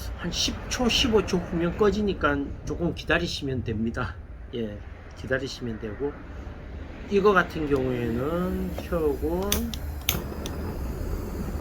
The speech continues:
삼백육십 도 회전을 해도 일정하게 나온다는 그 장점이 있습니다.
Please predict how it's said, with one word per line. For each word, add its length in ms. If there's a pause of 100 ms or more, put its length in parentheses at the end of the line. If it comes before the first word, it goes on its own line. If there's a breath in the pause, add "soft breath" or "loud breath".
(840)
삼백육십 800
도 140
회전을 460
해도 280
일정하게 1300
나온다는 600 (1040)
그 180
장점이 560
있습니다. 640